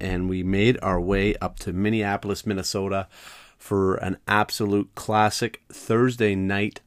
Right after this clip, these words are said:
primetime game at U S Bank Stadium. The Pittsburgh Steelers,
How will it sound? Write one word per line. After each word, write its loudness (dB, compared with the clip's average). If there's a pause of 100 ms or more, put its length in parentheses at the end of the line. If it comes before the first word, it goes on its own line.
(100)
primetime 2
game 2
at -6
U 2
S 2
Bank -2
Stadium. 0 (800)
The -10
Pittsburgh -2
Steelers, 2